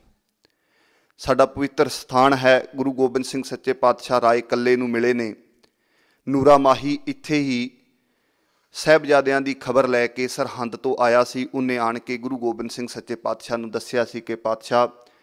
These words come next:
ਸਰਹੰਦ ਦੇ ਵਿੱਚ ਬਹੁਤ ਵੱਡਾ ਭਾਣਾ ਵਾਪਰ ਗਿਆ, ਬਹੁਤ ਵੱਡਾ ਜ਼ੁਲਮ ਹੋਇਆ,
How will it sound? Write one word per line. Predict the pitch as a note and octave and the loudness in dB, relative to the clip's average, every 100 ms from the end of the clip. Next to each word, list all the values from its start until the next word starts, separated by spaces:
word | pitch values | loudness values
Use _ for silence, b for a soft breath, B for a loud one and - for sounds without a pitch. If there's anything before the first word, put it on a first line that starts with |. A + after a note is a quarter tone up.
| b b - | b b -4
ਸਰਹੰਦ | C3 A#2+ A2+ B2 A#2+ | 0 0 -2 -4 -2
ਦੇ | C3 | -2
ਵਿੱਚ | A#2+ B2 G#2+ | -2 -6 -4
ਬਹੁਤ | B2 C#3+ C3 | -2 -2 -2
ਵੱਡਾ | A#2+ A2+ | -2 -2
ਭਾਣਾ | A2+ A2+ G#2 A2 | -2 -2 -2 0
ਵਾਪਰ | A2+ A2 A2 G#2+ | 0 -2 -4 -6
ਗਿਆ, | A2 G2+ G2 | -6 -6 -10
ਬਹੁਤ | A2+ D3 F#3 D#3+ | -10 -4 -4 -4
ਵੱਡਾ | B2 B2 A2+ | -2 0 0
ਜ਼ੁਲਮ | A2+ C#3 C#3+ | -2 -2 -2
ਹੋਇਆ, | A#2 A2 A2 | -2 -4 -6